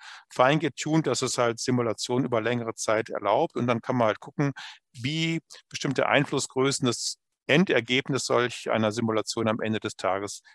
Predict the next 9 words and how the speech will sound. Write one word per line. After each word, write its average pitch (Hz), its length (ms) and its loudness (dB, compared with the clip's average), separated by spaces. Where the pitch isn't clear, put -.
verschieben. 127 560 -2
Und 117 420 2
solche 131 500 6
Simulationen 135 580 2
sind - 140 -4
jetzt 113 220 -6
weitergetrieben 165 720 2
worden. 151 300 4
Die 107 240 -4